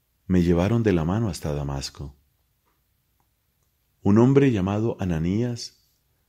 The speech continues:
fiel cumplidor de la ley que gozaba de gran prestigio entre los judíos del lugar, vino a verme y acercándose a mí me dijo: "Hermano Saulo, recobra la vista".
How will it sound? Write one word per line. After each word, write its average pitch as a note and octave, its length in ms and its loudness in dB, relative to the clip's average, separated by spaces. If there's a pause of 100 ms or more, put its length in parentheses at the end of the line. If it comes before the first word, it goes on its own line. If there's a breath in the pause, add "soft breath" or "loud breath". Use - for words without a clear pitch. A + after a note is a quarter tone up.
(120)
fiel F2 300 0
cumplidor G2 500 2
de G#2 120 -2
la G2 120 -2
ley G#2 260 0
que F#2 140 -2
gozaba F2 400 -4
de F2+ 120 -4
gran G#2 280 -4
prestigio A2+ 640 -4
entre D2 240 -8
los D2 160 -6
judíos E2 400 -4
del E2 120 -4
lugar, F2+ 460 -6 (520)
vino E2 280 0
a D2 60 -2
verme A#2 540 -2 (800)
y F2 80 2
acercándose G#2+ 760 0
a E2+ 140 -4
mí A#2 260 0
me F#2+ 160 -2
dijo: D#2 480 -6 (1040)
"Hermano F2 540 0
Saulo, G#2 560 -2
recobra E2+ 540 -4
la E2+ 100 -2
vista". F2 540 -6